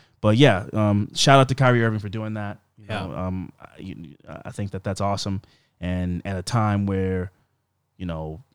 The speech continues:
Speaker 1: he's being made to look away, you wanna highlight when people do something good. So he did that, and I think that that's cool that he did that. Yeah, man, I, I just, <sighs> got any final thoughts?
Speaker 2: Nah, man, it's, it's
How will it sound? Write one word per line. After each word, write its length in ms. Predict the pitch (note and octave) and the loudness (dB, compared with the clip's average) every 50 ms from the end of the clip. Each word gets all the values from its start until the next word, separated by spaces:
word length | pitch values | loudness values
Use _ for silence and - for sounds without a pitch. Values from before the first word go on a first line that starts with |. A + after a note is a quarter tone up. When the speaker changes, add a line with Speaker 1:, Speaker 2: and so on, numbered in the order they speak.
| _ _ | _ _
Speaker 1:
he's 200 | - A2 G2 F#2 | -18 -14 -10 -6
being 180 | F#2+ G#2+ G2 F#2+ | -4 -2 -2 0
made 160 | G2 G2 F#2 | 0 0 0
to 60 | F#2+ | 0
look 180 | F#2+ G#2 G2 - | 0 0 0 0
away, 480 | G2 A2 B2 B2 A#2+ A#2+ A#2 A#2 - - - | 0 2 4 4 6 4 4 2 0 -4 -8
you 140 | C3+ C3 | -6 -2
wanna 220 | B2 A#2 A2+ A2+ G2+ | 0 0 2 2 0
highlight 320 | G#2 G#2+ G2+ F#2+ F#2+ F#2 | 0 0 0 0 -2 -2
when 80 | E2 F#2 | -6 -8
people 240 | - G#2+ - F2 F2+ | -10 -12 -12 -10 -10
do 140 | - F#2 | -10 -10
something 340 | - - E2 F2 A2+ D#2+ E2+ | -10 -10 -12 -14 -14 -16 -18
good. 120 | - - _ _ _ _ _ | -20 -20 _ _ _ _ _
So 460 | - - A2 G#2 G2+ F#2+ F#2+ A#2 A#2+ - _ _ | -6 -4 -2 0 0 0 0 -2 -6 -14 _ _
he 120 | A2+ B2 A#2+ | -8 -4 0
did 200 | A#2 C3+ C3 B2+ | 2 2 4 6
that, 240 | C#3 C3+ C3 G2+ - | 8 8 8 8 6
and 120 | A2 G#2+ | 2 -2
I 60 | G#2 | -2
think 180 | - A2 G#2 G2 | -2 -2 -4 -4
that 100 | G2+ F2+ | -4 -6
that's 220 | - F2+ E2+ - - | -6 -6 -6 -6 -6
cool 180 | - G2 F#2 | -6 -6 -4
that 100 | F2 E2+ | -4 -6
he 60 | D#2+ | -8
did 180 | D#2 - - - | -8 -10 -12 -14
that. 180 | - - - - _ _ _ _ _ _ _ _ _ _ | -14 -18 -20 -20 _ _ _ _ _ _ _ _ _ _
Yeah, 240 | - B2 B2 G#2+ F2 | -4 0 0 0 0
man, 260 | E2+ F2 F2+ F#2 F2+ | 0 -4 -4 -6 -6
I, 140 | F#2 F#2+ - - | -8 -8 -10 -10
I 100 | - G2 | -10 -10
just, 420 | - G#2 G2+ - - - - - _ _ _ _ | -8 -8 -6 -6 -6 -8 -8 -10 _ _ _ _
<sighs> 200 | _ _ _ _ | _ _ _ _
got 1080 | - - - - - - _ _ _ _ _ _ _ _ _ _ _ _ _ - A2 G#2 | -14 -12 -12 -12 -14 -18 _ _ _ _ _ _ _ _ _ _ _ _ _ -8 -6 -4
any 100 | G#2 G#2 | -4 -4
final 220 | - A#2+ A2+ A2 | -6 -6 -8 -8
thoughts? 260 | B2 B2+ C3 B2+ - _ _ _ _ _ _ _ _ _ _ - - _ _ _ _ _ - - | -8 -8 -8 -10 -10 _ _ _ _ _ _ _ _ _ _ -20 -20 _ _ _ _ _ -14 -6
Speaker 2:
Nah, 180 | F2+ G#2 A2+ G#2 | 0 0 2 2
man, 320 | F#2 F2+ F#2 G2+ G#2+ A2 | 2 0 0 0 2 0
it's, 140 | A2 - - | 0 -2 -4
it's 160 | - A#2+ | -6 -6